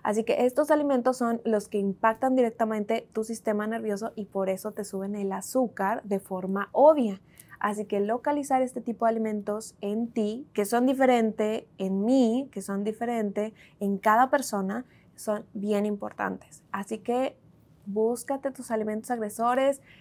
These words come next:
Recuerda que este, eh, esta búsqueda puede tomar incluso unos dos, tres meses, lo que tome para ti, pero que los encuentres,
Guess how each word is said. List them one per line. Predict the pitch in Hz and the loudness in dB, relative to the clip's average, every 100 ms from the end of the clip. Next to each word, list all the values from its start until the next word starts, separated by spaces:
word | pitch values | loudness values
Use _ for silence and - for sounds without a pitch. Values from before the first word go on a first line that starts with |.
| - | -4
Recuerda | 220 220 233 226 240 269 | 0 2 4 4 6 4
que | - 233 233 - | 2 -2 -2 -2
este, | 214 214 - 240 240 247 247 | -4 -6 -4 -2 0 -2 -2
eh, | 202 190 190 202 | -2 -2 -4 -8
esta | 208 247 | -4 0
búsqueda | 240 269 269 - 233 233 262 - | 2 2 2 0 2 6 4 2
puede | - 214 | 0 0
tomar | 220 226 208 208 | 0 -2 0 -2
incluso | 220 208 208 202 214 214 - _ - | -2 -4 -6 -6 -6 -8 -12 _ -4
unos | 202 196 190 | 0 0 6
dos, | 254 262 | 6 6
tres | - 247 233 | 2 0 2
meses, | 240 240 240 254 262 - - - | 0 0 0 0 -2 -8 -20 -6
lo | 240 240 240 233 | 0 4 4 4
que | 233 | 0
tome | 226 240 247 285 | 2 2 4 4
para | 285 277 247 | 4 4 4
ti, | 233 | 0
pero | 226 254 240 | 0 0 0
que | 220 | -2
los | 196 190 | -2 -2
encuentres, | 190 185 190 220 214 196 180 - | -6 -4 6 6 6 0 -6 -12